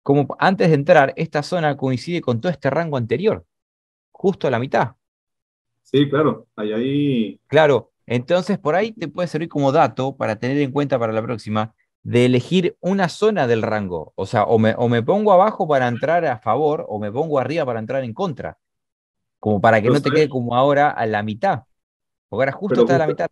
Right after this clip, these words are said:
Speaker 1: ranguito.
Speaker 2: sí, justamente pensé que, eh, ese rango no
Speaker 1: Sí.
Speaker 2: permite al precio que suba. Y por eso en algún momento va a bajar. Y por eso me metí en short en, en esa parte.
Speaker 1: Claro, no, no, no. Está correcta la, la, la visión. Es, yo también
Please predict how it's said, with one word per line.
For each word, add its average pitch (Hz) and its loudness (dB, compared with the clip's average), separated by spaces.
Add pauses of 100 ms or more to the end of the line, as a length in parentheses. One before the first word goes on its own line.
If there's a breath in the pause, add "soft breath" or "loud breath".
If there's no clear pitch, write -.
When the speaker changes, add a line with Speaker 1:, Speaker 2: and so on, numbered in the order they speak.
Speaker 1:
ranguito. 147 -8 (120)
Speaker 2:
sí, 120 -4 (200)
justamente 185 2
pensé 165 0
que, 185 -2
eh, 135 -2
ese 131 -4
rango 165 -4 (460)
no 120 -4
Speaker 1:
Sí. - 0
Speaker 2:
permite 139 0
al - -6
precio 147 2
que 127 0
suba. 151 0 (340)
Y 120 -6
por 113 0
eso 117 -2
en 151 0
algún 135 0
momento 147 -2
va 143 0
a - 0 (140)
bajar. 123 -4
Y 110 -8
por 107 -8
eso - -8
me 135 -2 (140)
metí 120 -6
en 120 -2
short - -2
en, 131 -6
en 110 -6
esa 110 -8
parte. - -10 (840)
Speaker 1:
Claro, 247 6
no, 240 2
no, 247 0
no. 247 0
Está 214 -2
correcta 214 2
la, 147 2
la, 127 -2
la 123 -2
visión. 156 -4
Es, 151 -8
yo 147 -4
también 139 -4